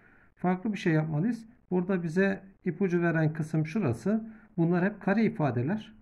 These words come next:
Kare ifadeler üzerinden gidecek olursak ilk bileşene A,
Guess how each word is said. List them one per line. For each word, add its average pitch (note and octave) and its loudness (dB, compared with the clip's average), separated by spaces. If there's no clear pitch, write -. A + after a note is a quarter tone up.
Kare F#3 0
ifadeler F#3 0
üzerinden F3+ 0
gidecek F#3 -6
olursak G#3+ -4
ilk E3 -6
bileşene D3+ -2
A, C3 -6